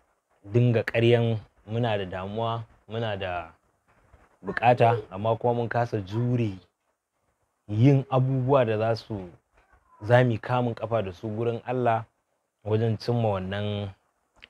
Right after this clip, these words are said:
buƙatun namu. A, to, zai zama ba da gaske muke ba, kuma damuwan ba damuwan muke da ita ba. Eh, saboda haka in kana da damuwa,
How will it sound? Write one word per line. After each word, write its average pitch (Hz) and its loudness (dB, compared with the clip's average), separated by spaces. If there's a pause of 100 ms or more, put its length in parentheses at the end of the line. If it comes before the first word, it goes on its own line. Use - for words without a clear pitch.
buƙatun 98 -4
namu. 92 -2 (840)
A, 90 -2 (380)
to, 95 -12
zai 117 6
zama 110 4
ba 104 2
da 95 -4
gaske 92 -2
muke 127 4
ba, 107 4 (420)
kuma 110 -4
damuwan 104 -2
ba 87 -8
damuwan 104 -4
muke 101 -8
da 82 -12
ita - -10
ba. 98 -2 (840)
Eh, 98 -2
saboda 113 4
haka 110 0
in 113 -4
kana 117 2
da 101 -4
damuwa, 104 0